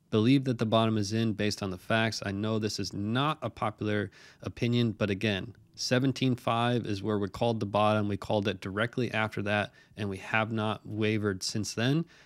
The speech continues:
And until more facts come in that the bottom is not in, we will not change our opinion. We will change our opinion if new facts come in that scream that the bottom is not in,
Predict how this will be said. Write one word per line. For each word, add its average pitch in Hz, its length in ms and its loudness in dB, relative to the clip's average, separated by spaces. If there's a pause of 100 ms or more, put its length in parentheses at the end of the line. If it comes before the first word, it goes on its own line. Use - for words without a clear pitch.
(260)
And 104 280 0
until 107 420 0
more 123 220 2
facts 113 340 -2
come 104 240 -2
in 117 260 0 (200)
that 98 160 -6
the 98 80 -2
bottom 107 320 0
is 101 120 -6
not 104 240 -2
in, 139 220 2 (320)
we 110 140 2
will 117 100 2
not 120 220 0
change 110 260 -2
our 104 60 2
opinion. 101 420 -2 (140)
We 113 140 4
will 156 200 4
change 117 300 2
our 101 80 4
opinion 110 400 -2
if 101 120 -2
new 135 160 4
facts 113 380 0
come 104 220 -2
in 104 240 0 (300)
that 104 200 -2
scream 117 760 2
that 104 180 -2
the 101 80 -2
bottom 104 320 0
is 92 120 -4
not 104 240 0
in, 131 220 0